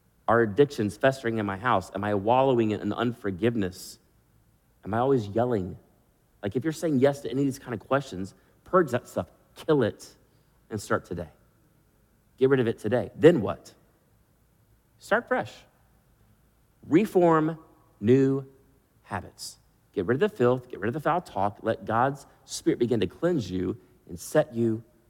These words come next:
free. You wanna know how to put your family back together? Let me give you two action steps inside this action step, all right?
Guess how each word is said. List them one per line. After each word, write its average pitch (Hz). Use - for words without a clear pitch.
free. 92
You 95
wanna 139
know 139
how 113
to 147
put -
your 147
family 156
back 160
together? 170
Let 120
me 131
give 120
you 107
two 151
action 127
steps 107
inside 120
this 113
action 110
step, -
all 104
right? 127